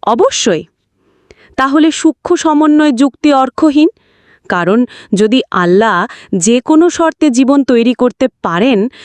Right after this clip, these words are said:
তবে নির্দিষ্ট ধ্রুবককে অপরিহার্য বলা যাবে না। ফাইন টিউনিং কোনো প্রমাণ নয়, বরং প্রশ্নের জন্ম দেয়। রহিম মোল্লা চিন্তিত হয়ে,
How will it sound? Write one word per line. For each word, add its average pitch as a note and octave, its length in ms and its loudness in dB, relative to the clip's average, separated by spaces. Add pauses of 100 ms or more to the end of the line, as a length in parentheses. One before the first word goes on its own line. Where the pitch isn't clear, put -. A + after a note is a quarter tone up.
(120)
তবে D4+ 240 0
নির্দিষ্ট D#4 540 2 (120)
ধ্রুবককে D4+ 460 0 (140)
অপরিহার্য B3 680 0
বলা A3 260 0
যাবে A#3+ 280 0
না। A#3+ 140 0 (760)
ফাইন G3+ 520 0
টিউনিং D#4 420 2
কোনো C4+ 220 0 (120)
প্রমাণ A#3 380 0 (140)
নয়, F3+ 160 -2 (520)
বরং G3 320 0
প্রশ্নের A#3+ 560 -2
জন্ম G#3 360 0
দেয়। D#3+ 220 -4 (880)
রহিম C#4+ 420 2
মোল্লা E4+ 300 2 (240)
চিন্তিত D4 460 0
হয়ে, F3+ 260 -2